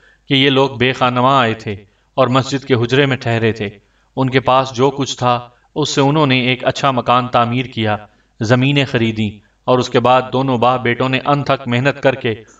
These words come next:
उन जमीनों को माला माल कर दिया। लेकिन मेरे दोस्तों, एक बात बुनियादी हैसियत रखती है,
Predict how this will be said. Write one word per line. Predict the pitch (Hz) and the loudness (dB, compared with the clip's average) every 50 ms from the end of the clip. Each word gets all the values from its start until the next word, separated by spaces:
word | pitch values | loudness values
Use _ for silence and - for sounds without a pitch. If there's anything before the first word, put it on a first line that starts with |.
| _ _ - | _ _ -4
उन | 139 143 131 | -2 0 2
जमीनों | 123 131 127 135 143 139 135 127 | 2 2 2 2 2 2 0 0
को | 135 135 | 0 0
माला | 120 123 127 127 127 123 | 2 4 2 4 2 2
माल | 117 113 120 131 131 127 | 2 2 2 2 2 0
कर | 127 - 113 | 0 -2 -4
दिया। | 104 113 104 101 98 95 95 95 _ _ _ _ _ _ _ - | -2 -2 -4 -4 -4 -4 -6 -12 _ _ _ _ _ _ _ -2
लेकिन | 123 123 113 127 127 | -2 -2 0 0 -2
मेरे | 120 120 120 120 | 0 2 2 2
दोस्तों, | 113 117 120 113 117 - 135 131 127 127 127 - _ _ _ _ _ - 131 | 4 2 2 2 2 0 -2 -2 -2 -2 -8 -16 _ _ _ _ _ -4 -4
एक | 127 - 127 | -4 -2 0
बात | 120 127 127 127 127 127 | 0 2 2 0 -2 -6
बुनियादी | 131 117 120 120 123 123 120 113 127 117 | -6 -4 0 2 2 2 2 2 0 0
हैसियत | 113 120 120 120 - 127 117 - | 2 0 -2 0 -2 -4 -2 0
रखती | 120 117 - - - 123 | -2 -4 -2 -4 -4 -2
है, | 113 110 101 101 104 | -2 -2 -4 -6 -10